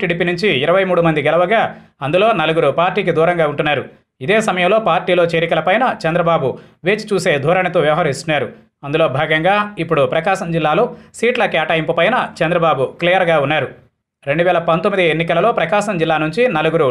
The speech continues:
టీడీపీ ఎమ్మెల్యేలుగా గెలుపొందారు. అందులో చీరాల నుంచి గెలిచిన సీనియర్ నేత కరణం బలరాం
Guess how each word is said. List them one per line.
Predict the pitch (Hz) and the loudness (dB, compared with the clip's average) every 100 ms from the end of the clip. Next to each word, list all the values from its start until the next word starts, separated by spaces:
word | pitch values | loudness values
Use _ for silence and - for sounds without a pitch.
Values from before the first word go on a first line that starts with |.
| 127 | 0
టీడీపీ | 196 202 160 | -2 0 0
ఎమ్మెల్యేలుగా | 160 160 156 151 143 | 2 2 2 2 0
గెలుపొందారు. | 147 147 143 147 135 - _ _ - | -2 -2 0 0 -2 -6 _ _ -12
అందులో | 123 156 185 180 | -2 2 2 2
చీరాల | 156 165 165 | 0 2 0
నుంచి | 160 156 | 0 -2
గెలిచిన | 156 190 208 - | 0 0 0 0
సీనియర్ | 165 160 147 | -2 -2 0
నేత | 165 190 160 - - _ 165 | 0 2 0 -2 -18 _ -2
కరణం | 185 202 | 0 0
బలరాం | 160 180 180 | 0 2 0